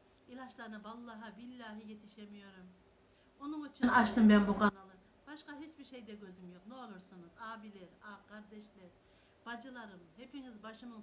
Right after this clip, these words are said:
tacısınız. Hepiniz haneme hoş geliyorsunuz.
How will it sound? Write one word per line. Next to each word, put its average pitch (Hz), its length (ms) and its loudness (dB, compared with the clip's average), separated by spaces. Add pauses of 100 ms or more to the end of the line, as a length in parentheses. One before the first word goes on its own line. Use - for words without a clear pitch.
tacısınız. 208 760 -12 (680)
Hepiniz 269 480 -10
haneme 240 360 -8 (100)
hoş 240 260 -14
geliyorsunuz. 202 440 -12